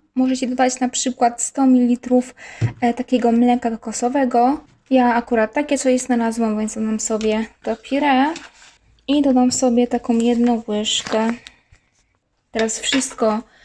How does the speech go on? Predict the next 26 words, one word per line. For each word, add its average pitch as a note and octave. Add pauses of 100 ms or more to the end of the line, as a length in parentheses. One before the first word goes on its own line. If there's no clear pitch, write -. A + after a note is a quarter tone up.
(240)
będziemy A#3
ze G#3
sobą G#3+
mieszać D#4 (280)
i D4+
lekko C#4
pogrzewać. A3 (140)
Jeżeli C4+
lubicie A#3+ (120)
takie A#3+
coś A#3
na D4
słodko, B3+
dodajcie B3
sobie A#3+
jedną C#4
łyżeczkę C4
miodu A#3+
bądź A3+
łyżkę, A#3
w -
zależności A3+ (400)
jak A#3
dużo C4+
tego B3
zrobiliście, A3